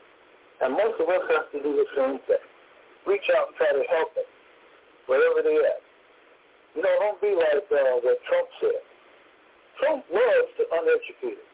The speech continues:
Why? 'Cause he's able to manipulate them. Satan, too.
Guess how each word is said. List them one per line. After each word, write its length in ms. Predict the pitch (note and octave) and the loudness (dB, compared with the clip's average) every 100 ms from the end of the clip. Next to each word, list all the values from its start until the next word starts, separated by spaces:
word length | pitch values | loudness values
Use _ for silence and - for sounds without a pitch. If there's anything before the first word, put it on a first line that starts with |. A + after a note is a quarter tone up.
| - | -4
Why? 220 | G3+ - - _ _ _ _ _ _ | -4 -4 -12 _ _ _ _ _ _
'Cause 120 | - - | -10 -10
he's 200 | D3+ C3+ | -12 -6
able 480 | E3 E3 D3 C#3+ B2+ - | -4 -2 0 0 -2 -4
to 100 | D3+ | -4
manipulate 640 | C#3 C#3 D#3 - F#3+ G#2 - | -2 0 0 0 -2 -2 -4
them. 100 | - - - - - - - _ _ _ - | -12 -20 -20 -20 -20 -20 -20 _ _ _ -2
Satan, 340 | A3+ F#4 A3 G3 | 0 0 -4 -4
too. 260 | C4+ - | -4 -4